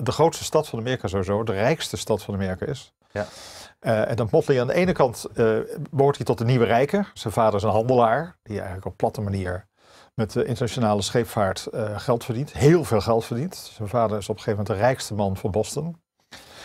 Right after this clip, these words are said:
Speaker 1: Maar aan de andere kant heeft hij daardoor ook culturele ambities, hè. Dus hij, hij komt, hij wordt gedreven door die nieuwe, ehm, internationale verwevenheid van Amerika.
Speaker 2: Ja.
Speaker 1: Maar
Speaker 2: Het jonge
Speaker 1: hij
Speaker 2: Amerika, dat nog maar eigenlijk één
Speaker 1: Ja,
Speaker 2: generatie
Speaker 1: dat
Speaker 2: bestaat.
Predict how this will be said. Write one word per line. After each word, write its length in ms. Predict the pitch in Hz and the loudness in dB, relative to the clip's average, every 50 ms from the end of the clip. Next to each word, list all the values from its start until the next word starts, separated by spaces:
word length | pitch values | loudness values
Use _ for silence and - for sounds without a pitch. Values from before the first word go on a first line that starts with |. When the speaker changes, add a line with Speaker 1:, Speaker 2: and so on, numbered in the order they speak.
| - - - | -18 -8 -2
Speaker 1:
Maar 100 | - 120 | 0 0
aan 60 | 117 | 2
de 60 | 120 139 | 2 2
andere 240 | - 160 185 170 | 2 2 2 2
kant 240 | - 127 113 104 - | 2 2 0 0 0
heeft 240 | - 120 123 120 - | 2 2 2 2 0
hij 220 | - 113 117 - - | -2 -2 -2 -2 0
daardoor 420 | - 143 135 160 147 120 107 101 104 | 2 2 2 4 4 2 2 4 2
ook 160 | 113 110 - | 0 0 0
culturele 420 | - 135 120 139 127 147 156 143 | 0 0 0 2 2 2 2 2
ambities, 480 | 110 98 98 98 - - 92 - - - | 0 0 -2 -4 -6 -8 -12 -12 -10 -8
hè. 80 | 151 | -6
Dus 160 | 143 127 101 - | -4 -4 -2 0
hij, 240 | 113 104 104 107 - | 0 0 0 0 -2
hij 140 | - 104 113 | -6 -6 -6
komt, 400 | - - - 170 151 131 - - | -2 0 0 0 0 -2 -2 0
hij 120 | 143 135 | 2 2
wordt 160 | 123 131 - - | 2 2 0 0
gedreven 600 | 127 110 - 127 156 175 180 151 - 113 101 92 | 0 2 4 4 4 4 2 2 0 0 0 4
door 160 | 110 113 110 | 4 4 4
die 140 | 104 107 104 | 2 0 0
nieuwe, 440 | 117 127 120 110 104 98 95 92 - _ _ _ - - - - - - - _ _ _ | 0 2 4 4 4 4 2 -2 -6 _ _ _ -20 -20 -20 -20 -20 -20 -20 _ _ _
ehm, 560 | - - 120 110 107 107 107 101 101 104 107 - - - - - - - | -2 0 2 2 2 2 0 0 0 -2 -4 -6 -10 -14 -20 -16 -14 -10
internationale 640 | - - 185 135 139 135 123 - 135 127 113 110 104 | -6 -4 -2 0 0 0 0 0 2 2 4 4 2
verwevenheid 600 | - - 113 120 135 139 135 127 113 110 104 - | 2 2 2 4 4 4 2 2 0 0 0 0
van 140 | - 113 107 | -2 -2 -2
Amerika. 520 | 104 107 110 123 135 - 160 156 190 202 - - _ _ | 0 0 0 0 0 0 0 -2 -2 -2 -6 -12 _ _
Speaker 2:
Ja. 180 | - 104 95 85 - _ _ _ _ _ | -6 -6 -6 -6 -10 _ _ _ _ _
Speaker 1:
Maar 260 | - 135 120 101 104 98 | -6 -4 -2 0 0 0
Speaker 2:
Het 120 | 92 90 | 0 2
jonge 140 | 113 113 113 | 2 2 4
Speaker 1:
hij 80 | 104 95 | 2 2
Speaker 2:
Amerika, 380 | 92 98 98 101 104 101 117 | 2 2 2 2 2 2 0
dat 100 | 110 107 | -2 -2
nog 100 | 95 98 | -2 -2
maar 120 | 92 95 92 | -2 -2 -2
eigenlijk 300 | 101 104 98 98 90 95 | -2 -4 -4 -6 -6 -6
één 160 | 92 104 110 | -4 0 2
Speaker 1:
Ja, 120 | 113 131 | 2 2
Speaker 2:
generatie 280 | 151 - 95 95 95 117 | 2 2 2 0 0 -2
Speaker 1:
dat 100 | 110 - | -2 -2
Speaker 2:
bestaat. 460 | - 90 - - 98 107 135 - - | -4 -4 -4 -4 -4 -4 -4 -8 -12